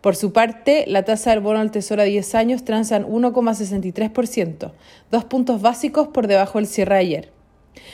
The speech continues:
Con respecto a datos económicos, en Estados Unidos las ventas de retail en abril se ubicaron por debajo de las expectativas, sin variaciones con respecto al mes anterior. Del mismo modo, la producción industrial tuvo un registro por debajo de lo esperado en abril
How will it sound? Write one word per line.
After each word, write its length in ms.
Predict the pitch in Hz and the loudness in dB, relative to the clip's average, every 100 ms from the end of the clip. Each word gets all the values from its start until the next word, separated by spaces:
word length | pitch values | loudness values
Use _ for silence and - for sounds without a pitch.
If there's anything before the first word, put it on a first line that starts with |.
| - | -20
Con 140 | - 240 | 0 2
respecto 460 | 240 240 277 - | 2 2 0 4
a 40 | 269 | 2
datos 240 | 269 254 | 2 0
económicos, 680 | 240 214 240 311 302 349 - | 0 2 2 0 0 -2 -2
en 140 | 226 | -2
Estados 420 | 220 220 240 247 | -2 0 -2 -2
Unidos 280 | 233 233 262 | -2 0 2
las 140 | 269 226 | 0 0
ventas 280 | 233 247 | -2 -2
de 100 | 226 | -2
retail 300 | 202 208 226 | -2 -2 -2
en 120 | 214 202 | -2 0
abril 340 | 190 208 254 | -2 -2 -4
se 140 | - | -4
ubicaron 380 | 226 208 220 233 | -4 0 0 0
por 160 | 226 214 | -2 0
debajo 340 | 214 240 277 | 2 2 0
de 60 | 262 | 2
las 100 | 262 | 0
expectativas, 640 | 254 254 254 233 160 151 | 0 -2 0 0 0 -2
sin 300 | - - 220 | -6 -2 2
variaciones 680 | 208 185 180 240 240 320 - - - - - | 2 2 0 0 0 -2 -8 -20 -20 -20 -6
con 120 | 190 | -4
respecto 380 | 185 - 214 214 | -2 -2 0 0
al 80 | 202 | 0
mes 140 | 202 | 0
anterior. 440 | 202 202 165 - - _ _ - - - - - | -2 -2 -2 -6 -10 _ _ -20 -20 -20 -12 0
Del 140 | 202 | 2
mismo 260 | 214 214 208 | 4 4 4
modo, 280 | 226 277 | 4 4
la 160 | 294 254 | 2 0
producción 340 | 208 202 226 | 0 0 0
industrial 500 | 226 208 - 233 247 | 0 -2 -4 0 0
tuvo 120 | 247 233 | 0 -2
un 80 | |
registro 380 | 220 220 233 262 | -2 -2 -2 -2
por 120 | 226 | -2
debajo 320 | 208 208 220 247 | 2 2 2 0
de 60 | |
lo 80 | 247 | -2
esperado 340 | 240 202 202 | -2 0 0
en 80 | 202 | 0
abril 440 | 185 175 226 311 | -2 -2 -2 -4